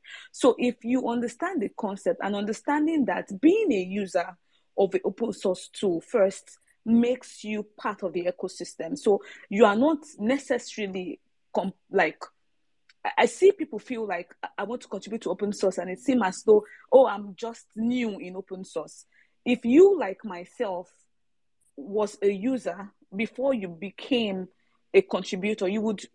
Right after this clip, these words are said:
place yourself in a place where, "I have used this product for quite some time. I can contribute to X, Y, Z of this product improvement." And in you contributing, then you are also helping,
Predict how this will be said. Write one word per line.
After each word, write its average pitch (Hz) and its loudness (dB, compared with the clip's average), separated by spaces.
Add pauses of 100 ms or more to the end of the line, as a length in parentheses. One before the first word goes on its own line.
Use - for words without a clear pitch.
(240)
place 311 2
yourself 208 0
in 190 -4
a 185 -6
place 214 -2
where, 190 -2 (400)
"I 233 6
have 233 -4
used 240 -6
this 208 -6
product 190 -4
for 170 -4
quite 196 -8
some 160 -8
time. 165 -6 (360)
I 196 8
can 196 -2 (100)
contribute 208 0 (100)
to - -4
X, - -4
Y, 196 0
Z 175 0
of 170 -2
this 185 0
product 180 -4
improvement." - -8 (540)
And 262 10
in 269 0
you 381 0
contributing, 185 -10
then 254 0
you 208 -2
are 190 0
also 240 -2
helping, 190 -8